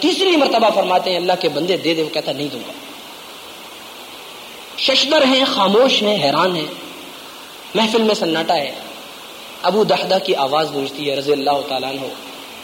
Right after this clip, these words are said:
کہتے ہیں اللہ کے نبی کیا یہ بشارت میرے لیے بھی ہے کہ اگر میں یہ کھجور کا درخت لے کے اس کو دے دوں تو کیا میرے لیے بھی جنت میں بشارت ہے؟ اللہ کے نبی فرماتے ہیں ابو دحدہ بالکل تیرے لیے بھی کھجور کے درخت کی بشارت ہے۔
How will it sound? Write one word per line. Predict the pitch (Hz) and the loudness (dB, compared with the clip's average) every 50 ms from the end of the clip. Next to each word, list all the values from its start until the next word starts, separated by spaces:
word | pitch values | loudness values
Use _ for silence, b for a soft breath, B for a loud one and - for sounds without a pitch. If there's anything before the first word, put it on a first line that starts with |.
| - - - - - - - - - - - - - - - - - - - - - - | -16 -16 -16 -16 -16 -16 -16 -16 -16 -16 -16 -16 -16 -16 -14 -16 -16 -16 -16 -10 -2 2
کہتے | 214 233 226 | 2 2 4
ہیں | 294 | 4
اللہ | 277 269 277 285 277 | 2 4 4 2 4
کے | 277 | 4
نبی | 247 240 247 262 311 | 4 4 4 4 2
کیا | - 269 269 | 4 4 4
یہ | 277 277 247 | 4 2 2
بشارت | 185 175 - 208 208 247 247 240 | 2 2 4 6 6 6 4 4
میرے | 196 165 170 190 | 4 4 6 6
لیے | 226 269 285 302 | 6 6 4 4
بھی | 285 302 285 285 | 4 4 6 6
ہے | 269 262 | 6 6
کہ | - 254 277 | 4 2 2
اگر | 277 196 233 247 226 202 | 2 4 4 4 4 4
میں | 196 226 | 2 4
یہ | 254 262 262 247 | 4 2 2 0
کھجور | - 196 180 220 226 - | 0 -2 -2 -2 -2 0
کا | 233 214 180 | -2 0 2
درخت | 196 214 220 220 - | 2 2 2 0 0
لے | 190 196 214 | 2 2 2
کے | 214 220 214 | 4 2 0
اس | 214 - | -2 -2
کو | - 196 | -4 0
دے | 160 185 190 | 2 4 4
دوں | 185 208 202 | 4 4 2
تو | 202 202 | 2 0
کیا | 180 - 160 | 0 2 2
میرے | 151 180 226 269 | 4 4 4 4
لیے | 262 277 269 | 2 2 0
بھی | 254 262 247 | 0 0 0
جنت | 196 214 214 220 220 220 220 | 0 0 0 0 -2 -2 -2
میں | 220 214 214 214 214 240 - - - - - - - - - - - - - | -2 -2 -2 -4 -6 -8 -12 -12 -14 -14 -14 -16 -16 -16 -16 -16 -16 -10 -4
بشارت | 143 139 - 156 165 190 233 226 247 | -2 0 2 4 4 4 4 4 2
ہے؟ | 247 262 - - - - - - - - - - - - - - - - - - - - - | 0 0 -2 -6 -10 -10 -12 -12 -14 -14 -14 -16 -16 -16 -16 -16 -16 -16 -16 -16 -16 -10 -4
اللہ | - 156 175 202 240 240 | 0 2 4 4 4 4
کے | 233 | 4
نبی | 196 185 196 240 214 | 4 4 4 2 2
فرماتے | 190 180 160 156 160 156 - | 2 2 2 2 2 4 4
ہیں | 233 208 | 2 4
ابو | 190 214 214 | 4 4 4
دحدہ | 160 151 151 147 - 254 196 | 4 4 4 4 4 4 4
بالکل | 190 226 254 - 339 330 294 240 - - - - - - - - - - - - - - - | 4 2 4 4 4 2 2 0 -4 -8 -10 -10 -12 -12 -14 -14 -14 -16 -16 -16 -16 -4 0
تیرے | - 220 277 | 2 4 6
لیے | 311 359 349 | 6 4 4
بھی | 330 311 233 | 4 2 2
کھجور | 254 254 240 285 269 | 2 4 4 4 4
کے | 233 233 | 4 4
درخت | 214 220 220 220 | 4 4 4 2
کی | - 185 | 0 0
بشارت | 151 143 165 156 151 147 - | 0 0 0 0 0 0 -2
ہے۔ | - | -6